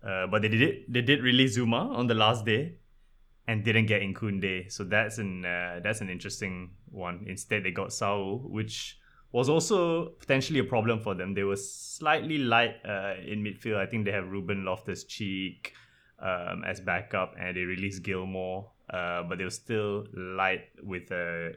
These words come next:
Kante, uh, Jorginho, and Kovacic, uh, in there. Um, but yeah,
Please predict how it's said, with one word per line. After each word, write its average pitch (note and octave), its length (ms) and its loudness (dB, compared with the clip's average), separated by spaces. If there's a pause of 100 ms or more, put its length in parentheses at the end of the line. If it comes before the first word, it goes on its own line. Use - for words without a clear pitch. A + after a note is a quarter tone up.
(220)
Kante, F#2 840 -2
uh, F2+ 280 -6
Jorginho, F#2 520 -4
and F2 160 -8
Kovacic, - 680 -8 (480)
uh, E2+ 280 -6
in G2 200 -4
there. F2 280 -6 (720)
Um, F#2+ 560 -4
but F2+ 300 -2
yeah, F2 160 -4